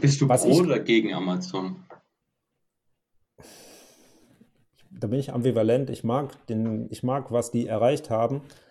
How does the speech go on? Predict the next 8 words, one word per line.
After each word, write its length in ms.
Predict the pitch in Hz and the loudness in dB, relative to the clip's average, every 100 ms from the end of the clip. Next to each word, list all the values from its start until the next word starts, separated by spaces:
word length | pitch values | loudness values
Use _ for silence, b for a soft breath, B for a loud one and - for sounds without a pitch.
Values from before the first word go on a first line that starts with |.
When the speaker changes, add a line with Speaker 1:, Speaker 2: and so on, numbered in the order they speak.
| b b b b | b b b b
Speaker 2:
aber 200 | - 107 | -6 -2
ich 100 | 123 | -2
finde 260 | - 147 147 | 0 2 4
es 140 | 143 | 2
nicht 260 | 139 131 - | 0 -2 -4
gut, 440 | 117 147 160 156 | 2 4 4 2
dass, 420 | 127 127 127 - 104 | 4 4 4 -2 -6
äh, 680 | 113 123 120 120 120 120 | 0 4 4 4 4 2